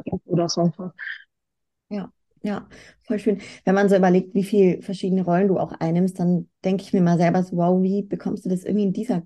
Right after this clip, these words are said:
Speaker 2: krassen Qualität auch alles so in den Alltag gepackt?" Du musst also wahnsinnig zeitlich gut getaktet sein, gut organisiert. Ähm, gerne, also gib uns da mal so einen Einblick, wie so ein Alltag bei dir aktuell aussieht und wie schaffst du es so, alle Termine unterzubekommen, alle Projekte voranzutreiben und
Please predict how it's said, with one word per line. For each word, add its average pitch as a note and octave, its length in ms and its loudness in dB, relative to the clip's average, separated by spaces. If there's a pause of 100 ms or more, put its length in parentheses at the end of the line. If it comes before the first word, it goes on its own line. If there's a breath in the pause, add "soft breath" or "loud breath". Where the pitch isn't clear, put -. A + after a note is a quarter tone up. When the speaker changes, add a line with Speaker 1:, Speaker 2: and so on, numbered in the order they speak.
(160)
Speaker 2:
krassen G3 260 -2
Qualität F3+ 520 2
auch E3+ 200 -4
alles F#3 280 0
so - 100 -6
in F#3 100 2
den F3 140 2
Alltag F3+ 360 -2
gepackt?" F#3 440 -6 (600 soft breath)
Du F#3 80 0
musst G3+ 240 2
also F3+ 160 4
wahnsinnig F#3 640 2
zeitlich G3 380 0
gut G3 160 -8
getaktet - 520 -6
sein, F#3+ 340 0
gut F#3 140 0
organisiert. F#3 760 0
Ähm, F3+ 160 0 (580 loud breath)
gerne, G#3+ 280 2
also F#3+ 140 2
gib G3 160 0
uns G3+ 160 -2
da F#3+ 100 -4
mal F#3 140 0
so F3+ 60 0
einen - 140 -8
Einblick, G3 320 -4
wie F#3+ 100 -2
so F#3 140 -6
ein F3+ 300 0 (260)
Alltag A#3+ 320 0
bei F#3+ 120 0
dir F#3+ 140 -2
aktuell F3+ 320 -6
aussieht G#3 400 0
und F#3 160 2
wie F#3 80 -4
schaffst G3+ 260 -8
du - 20 -2
es F3+ 80 -6
so, - 140 -6
alle G3 240 -2
Termine G#3 440 0
unterzubekommen, F#3+ 800 0
alle F#3+ 200 0
Projekte G3 400 -4
voranzutreiben G3+ 680 0
und G3 120 0